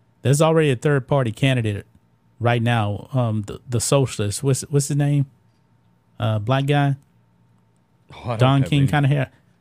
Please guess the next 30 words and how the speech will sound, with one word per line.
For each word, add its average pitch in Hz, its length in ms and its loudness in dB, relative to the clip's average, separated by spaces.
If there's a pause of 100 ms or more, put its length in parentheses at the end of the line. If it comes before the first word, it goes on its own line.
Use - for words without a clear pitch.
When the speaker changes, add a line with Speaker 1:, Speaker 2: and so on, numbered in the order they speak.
(560)
Speaker 2:
Oh, 247 260 4
yeah. 196 440 2
Speaker 1:
<laughs> - 40 -2
Speaker 2:
Uh, 175 300 4 (100)
Speaker 1:
Um, - 40 2
Speaker 2:
um, 170 480 4 (100)
Cornel 285 440 6
West. 240 520 4
Speaker 1:
Cornel 208 380 4
West, 135 300 -2
yeah, 143 200 0
yeah. 127 240 0
Speaker 2:
Yes, 269 680 2
yes. 240 680 2 (220)
Speaker 1:
Yeah. 120 60 -12 (100)
Speaker 2:
I 220 60 -4
forgot 240 280 2
he - 60 8
was 208 160 4
Speaker 1:
Democrats 262 240 6
are - 40 6
Speaker 2:
running. 135 120 4
Speaker 1:
freak-, 175 260 2
Speaker 2:
That's 127 160 -2
right. 143 40 6
Speaker 1:
Democrats 175 560 2
are 147 60 2
freaking 156 320 0
out 143 180 2
because 131 540 0